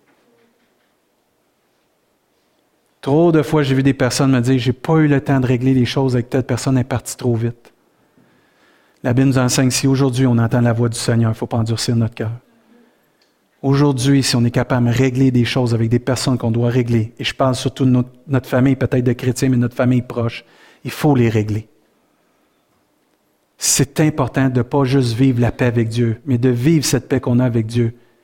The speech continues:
dans nos cœurs, mais avec les autres. Attendons pas que ce soit trop tard. Attendons pas que la personne soit, son, soit sur son lit de mort. Il faut régler ces choses-là si Dieu nous parle. Ensuite, il continue. «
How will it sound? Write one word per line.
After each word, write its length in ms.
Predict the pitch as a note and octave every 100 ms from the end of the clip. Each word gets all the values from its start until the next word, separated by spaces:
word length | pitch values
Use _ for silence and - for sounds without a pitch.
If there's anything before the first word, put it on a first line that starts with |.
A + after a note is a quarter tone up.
| _ _
dans 220 | C3 C3 C#3+
nos 140 | C3
cœurs, 240 | C3 B2
mais 140 | A2+ A2+
avec 300 | A#2+ A2+ -
les 220 | A2+ A2
autres. 160 | G#2+ A2+ _ _ _ _ _ _ - D#4 D#4 D#4+ E4 E4 - _ _ _ _ _ _
Attendons 440 | B2+ D3+ D3 D3 C#3+
pas 100 | D3
que 80 |
ce 60 | -
soit 120 | C3
trop 220 | - B2+
tard. 440 | B2 B2+ A#2 A2+ -
Attendons 520 | - - E3+ E3 D#3+
pas 160 | D3 F3
que 100 | E3+
la 160 | C#3 B2+
personne 400 | D#3+ - E3 D#3+
soit, 160 | D3
son, 260 | - C#3 C3
soit 460 | - - - D#3+
sur 180 | D3+ C#3+
son 220 | - C#3
lit 180 | C3+ E3+
de 60 | E3
mort. 560 | C#3+ D3 C3 A#2 - - _ _ _ _ _ _ _ _ _ _ D#3+
Il 100 | C3+
faut 360 | - - E3+
régler 340 | C#3+ C3 B2+ C3+
ces 160 | C3
choses-là 340 | A#2 C3+ A#2+ B2+
si 180 | -
Dieu 160 | A#2+ B2
nous 120 | B2
parle. 300 | A#2 A2+ A#2 A#2+ _ _ _ _ _ _ _ _ - - - _ _ _ - -
Ensuite, 380 | C#3+ - F3 E3
il 80 |
continue. « 600 | D3+ D3 - D3+ F3 F3